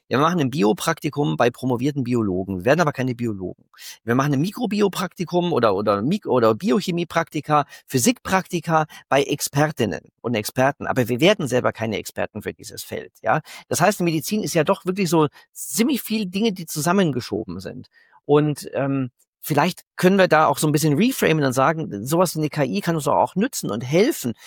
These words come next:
weil wir so das Interface zu den Bedürfnissen von Menschen sind. Ja, und, und, und deswegen habe ich für mich auch immer, zumindest meine kognitive Dissonanz so gebrückt und gesagt,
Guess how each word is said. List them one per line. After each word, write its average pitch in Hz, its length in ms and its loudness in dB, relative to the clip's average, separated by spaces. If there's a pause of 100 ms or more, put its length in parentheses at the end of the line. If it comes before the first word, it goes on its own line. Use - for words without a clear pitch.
(200)
weil 139 280 2
wir 151 500 2
so 190 140 -2
das 160 300 -2
Interface 202 760 2
zu 139 140 -6
den 135 320 0
Bedürfnissen 170 640 0
von 143 180 0
Menschen 156 460 -2
sind. - 340 -10 (460)
Ja, 139 360 2
und, 156 300 2
und, 156 240 2
und 151 220 0 (240)
deswegen 170 580 0
habe 95 460 0
ich - 180 -8
für 156 160 0
mich 220 220 2
auch - 100 -2
immer, 175 240 2 (460)
zumindest 123 220 2
meine 151 200 2
kognitive 139 480 0
Dissonanz 123 460 0
so 135 100 2
gebrückt 120 380 0
und 143 100 -2
gesagt, 127 300 0